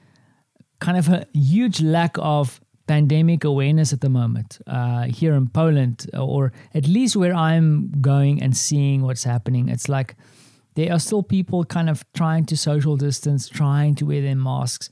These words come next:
and, uh, you know, to stay safe. But the, the vast majority is, like, throwing caution to the wind, and we are just rolling, rocking and rolling. And then it's kind of strange because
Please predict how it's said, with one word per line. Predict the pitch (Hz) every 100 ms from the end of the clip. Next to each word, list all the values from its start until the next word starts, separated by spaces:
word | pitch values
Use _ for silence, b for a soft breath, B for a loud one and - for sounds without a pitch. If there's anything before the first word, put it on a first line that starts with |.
| b b b b
and, | - 131 131 131
uh, | 131 127 131
you | 139
know, | 135
to | 131
stay | - - 143
safe. | 131 139 131 117
But | 131 127 -
the, | 127 _ _
the | 151
vast | 127 123 160 160 -
majority | 147 131 143 139 - 139 139
is, | 127 -
like, | 131 127
throwing | - 156 147 143
caution | - 147 139 135
to | -
the | 135
wind, | 135 135 131
and | - 127 123 123
we | 127 135
are | 127
just | 117 139 120
rolling, | 127 131 143 160 165 165 160 160 156 _ _ _ _ _ _ _ -
rocking | 127 151 - 160 151 147
and | 143 139
rolling. | 139 135 131 120 110 B B B B
And | 139
then | 160
it's | 175 -
kind | - 202 220
of | 196
strange | - 180 151 131
because | 139 151 139 -